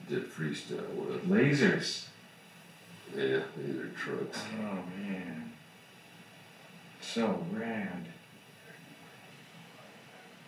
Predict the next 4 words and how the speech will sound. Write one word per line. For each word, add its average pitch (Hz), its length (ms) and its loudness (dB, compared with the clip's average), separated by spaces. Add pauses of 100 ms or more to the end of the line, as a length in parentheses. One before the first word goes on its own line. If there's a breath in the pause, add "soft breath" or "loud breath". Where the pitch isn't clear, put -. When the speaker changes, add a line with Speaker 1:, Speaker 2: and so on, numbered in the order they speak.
(1700)
Speaker 1:
These 95 180 6
are 78 160 6
original 67 300 2 (180)
Baldwins. - 720 -6